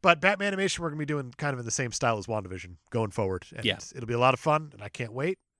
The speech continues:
Speaker 2: And now that Batman the Animated Series is on H B O Max, it's easier for you guys to follow along.
Speaker 1: Absolutely.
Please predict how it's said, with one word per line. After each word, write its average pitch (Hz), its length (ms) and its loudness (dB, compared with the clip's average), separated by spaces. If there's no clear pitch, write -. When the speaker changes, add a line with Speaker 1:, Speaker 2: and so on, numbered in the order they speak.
Speaker 2:
And 131 140 6
now 139 140 10
that 139 120 4
Batman 135 320 4
the 127 100 4
Animated 120 280 4
Series 123 320 2
is 107 100 -2
on 131 240 4
H 127 220 0
B 127 100 4
O 110 140 4
Max, 107 340 0
it's - 200 -6
easier 117 360 0
for 113 160 -4
you 107 100 2
guys 98 200 2
to 95 60 -14
follow 92 300 -2
along. 92 260 -6
Speaker 1:
Absolutely. 135 800 0